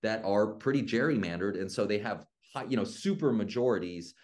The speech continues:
of, of G O P members, but their electorate actually isn't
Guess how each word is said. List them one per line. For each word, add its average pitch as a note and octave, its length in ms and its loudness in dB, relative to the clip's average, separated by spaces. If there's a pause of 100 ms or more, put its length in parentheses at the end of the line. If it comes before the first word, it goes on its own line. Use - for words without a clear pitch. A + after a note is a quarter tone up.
(180)
of, F#2+ 200 0
of F#2+ 180 -2
G G#2+ 180 2
O G2 100 4
P A#2+ 180 -2
members, E2+ 420 -2
but D#3 540 0
their D3 140 6
electorate D3+ 500 0
actually C3+ 400 -4 (100)
isn't D3 320 -2